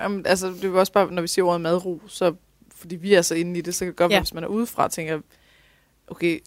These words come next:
Speaker 1: det er for mig et ord, der handler om, at folk, at børnene skal være stille, når vi spiser.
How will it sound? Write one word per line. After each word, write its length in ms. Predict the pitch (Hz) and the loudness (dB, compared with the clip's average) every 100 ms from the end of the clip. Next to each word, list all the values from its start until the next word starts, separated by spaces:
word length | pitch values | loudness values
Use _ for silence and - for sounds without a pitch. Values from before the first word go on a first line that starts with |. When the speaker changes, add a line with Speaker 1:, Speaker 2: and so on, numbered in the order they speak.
| - - | -4 2
Speaker 1:
det 120 | 202 | 6
er 100 | 170 | 6
for 180 | - 165 | 4 0
mig 320 | 147 156 190 | 4 4 2
et 140 | - 175 | -2 -4
ord, 260 | 170 - | -2 -2
der 60 | 180 | -4
handler 300 | 175 160 180 | -6 -4 -2
om, 140 | 170 - | -2 -6
at 100 | - | -6
folk, 240 | 175 156 - | -6 -6 -6
at 160 | 170 | -8
børnene 320 | - 175 - 175 | -2 -2 -2 -6
skal 180 | - | -10
være 80 | 165 | -8
stille, 380 | - - 170 175 | -8 -6 -8 -8
når 80 | 185 | -12
vi 80 | 147 | -14
spiser. 380 | - - - | -18 -18 -14